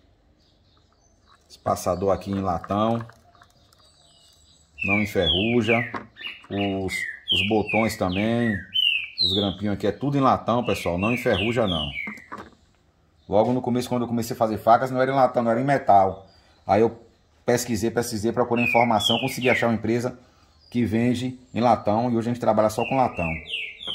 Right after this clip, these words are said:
Essa aqui é uma M sete, pessoal,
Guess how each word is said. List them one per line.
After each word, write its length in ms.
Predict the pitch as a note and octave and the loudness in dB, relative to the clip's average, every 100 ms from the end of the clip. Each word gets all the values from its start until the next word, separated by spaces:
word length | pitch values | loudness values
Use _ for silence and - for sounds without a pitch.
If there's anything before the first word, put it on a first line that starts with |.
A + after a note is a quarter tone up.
| - - - - - - - - | -10 -10 -14 -14 -20 -20 -16 -6
Essa 280 | - C#3+ D3+ | 0 2 2
aqui 200 | C3 D3 | 2 4
é 60 | D3+ | 4
uma 420 | D#3+ D3+ C#3+ C3+ | 4 4 6 4
M 200 | E3 F3 | 4 2
sete, 460 | - B2+ C#3+ D3+ - | 4 6 6 4 0
pessoal, 540 | B2 - G#2 E2+ | -4 0 0 0